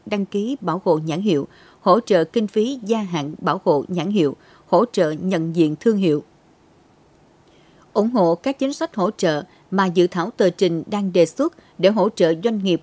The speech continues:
có nguồn kinh phí ban đầu trong việc thực hiện bảo hộ nhãn hiệu. Song V C C I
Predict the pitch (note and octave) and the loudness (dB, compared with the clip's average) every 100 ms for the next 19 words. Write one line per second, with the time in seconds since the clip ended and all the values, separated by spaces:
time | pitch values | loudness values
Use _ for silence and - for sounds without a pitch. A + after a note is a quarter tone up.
0 | - F#3 G#3+ C4 G3 D#3+ G3 G#3 B3 G#3+ | -4 -6 -4 -2 -2 0 -2 0 -2 -2
1 | G3+ F#3+ E3+ D#3 - _ - A#3+ A#3 A3 | -2 0 0 -2 -12 _ -4 -2 -2 0
2 | F3+ - E3+ F3 D#3+ D#3+ F3 A3 D#3 C3+ | 0 2 0 0 -2 -2 -2 2 0 0
3 | F3+ F3 A3 D3 - _ _ _ _ - | -4 -2 0 0 -2 _ _ _ _ -18
4 | - A3 G#3 G3 A3 G#3+ - G#3 - A3+ | -6 -2 -2 -2 -2 -2 0 -2 -2 -4